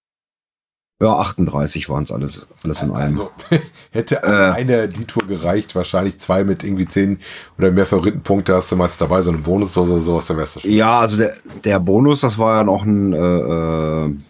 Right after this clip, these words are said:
Speaker 1: eine Letterbox. Hammer. Ja, einziger Wermutstropfen an der ganzen Geschichte, <laughs> Ende Oktober wird diese Runde archiviert. Also das haben die Owner jetzt
Speaker 2: Gut,
Speaker 1: schon
Speaker 2: dann habt ihr
Speaker 1: bekannt
Speaker 2: es ja noch
Speaker 1: gegeben.
Speaker 2: rechtzeitig geschafft, dass ihr
Speaker 1: Ja.
Speaker 2: da mal hingekommen seid, ne?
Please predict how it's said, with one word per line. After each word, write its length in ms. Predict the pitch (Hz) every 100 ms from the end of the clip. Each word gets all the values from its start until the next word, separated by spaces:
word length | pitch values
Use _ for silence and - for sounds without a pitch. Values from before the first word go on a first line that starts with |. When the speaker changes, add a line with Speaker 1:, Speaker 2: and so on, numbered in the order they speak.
| _ _ _ -
Speaker 1:
eine 100 | 87
Letterbox. 640 | 92 107 170 160 160 - - _ _ _ _ _ _ -
Hammer. 260 | 73 65 - _ _ _ _ _ _ _ _ _ _ _ _ _ _ _ _ -
Ja, 200 | 87 107
einziger 560 | - 151 - 151 143 123
Wermutstropfen 640 | 135 143 - 143 - 135
an 80 | 120
der 100 | 120
ganzen 260 | 120 123
Geschichte, 520 | 110 110 123 - 135 113
<laughs> 0 |
Ende 340 | 117 120 110 - 101 - _ -
Oktober 680 | 113 107 - 110 107 104 104
wird 300 | 98 101 95
diese 200 | 98 95
Runde 300 | 92 90 85
archiviert. 640 | 78 80 80 69 58 - - _ _ _ _ _ _ _ _ _ _
Also 280 | 82 82 82
das 180 | 82 -
haben 120 | 87
die 80 | 87
Owner 220 | 65 90
jetzt 80 | 87
Speaker 2:
Gut, 80 | 151
Speaker 1:
schon 80 | 92
Speaker 2:
dann 100 | -
habt 120 | -
ihr 40 |
Speaker 1:
bekannt 80 | 143
Speaker 2:
es 40 | -
ja 80 | 131
noch 80 |
Speaker 1:
gegeben. 160 | 95 90
Speaker 2:
rechtzeitig 460 | 87 - 135 127 -
geschafft, 480 | 117 - 123 -
dass 180 | 117 -
ihr 60 | 104
Speaker 1:
Ja. 100 | 107
Speaker 2:
da 40 |
mal 140 | 110 110
hingekommen 420 | 107 82 95 82
seid, 220 | 78 80
ne? 140 | 92